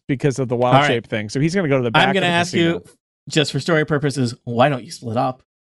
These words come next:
Speaker 2: Uh, which is, you know, comes with the implicit Dungeon Master promise that, like,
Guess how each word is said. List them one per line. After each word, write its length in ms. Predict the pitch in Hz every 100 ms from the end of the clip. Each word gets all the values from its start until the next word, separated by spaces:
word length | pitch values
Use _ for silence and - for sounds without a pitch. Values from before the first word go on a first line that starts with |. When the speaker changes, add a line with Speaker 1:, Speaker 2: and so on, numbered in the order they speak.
| _
Speaker 2:
Uh, 240 | 120 117 143
which 180 | 180
is, 220 | 254 240 359
you 80 | 349
know, 140 | 214
comes 260 | 208 214 208
with 80 | 190
the 100 | 196
implicit 440 | 185 196 180 180
Dungeon 280 | 185 175 175
Master 260 | 175 170 190
promise 400 | 190 156 123 -
that, 160 | 135
like, 320 | 131 117 117